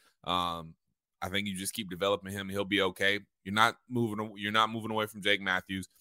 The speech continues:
So if you're making changes on this offensive line, it's either at left guard and possibly maybe at center too.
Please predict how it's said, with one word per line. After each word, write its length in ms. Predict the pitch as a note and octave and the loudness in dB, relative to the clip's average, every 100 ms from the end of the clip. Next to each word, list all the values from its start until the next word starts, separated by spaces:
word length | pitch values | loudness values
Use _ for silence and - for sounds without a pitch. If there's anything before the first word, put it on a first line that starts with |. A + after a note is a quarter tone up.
| _ - | _ 0
So 100 | G#2 | 2
if 60 | |
you're 100 | A2+ | 6
making 240 | B2 C#3 C#3+ | 6 6 2
changes 260 | C3 C#3 | -2 0
on 120 | A#2+ | 0
this 140 | A2 G#2+ | 2 4
offensive 360 | A2 A2 - | 4 4 -8
line, 260 | G2+ A2+ C3 | 0 0 0
it's 120 | A2+ | -2
either 160 | A2 A2 | 4 4
at 100 | G#2+ | 6
left 200 | G#2+ - | 0 2
guard 280 | A2 A2 G#2+ | 6 6 4
and 160 | G#2 | -2
possibly 520 | - G#2 A2+ A2 A2 | 2 2 2 -2 -2
maybe 300 | G#2 G#2 A2 | 2 0 2
at 120 | A2 - | 2 2
center 260 | B2 A2+ | 0 -2
too. 300 | - D3 A#2 | -2 -4 -6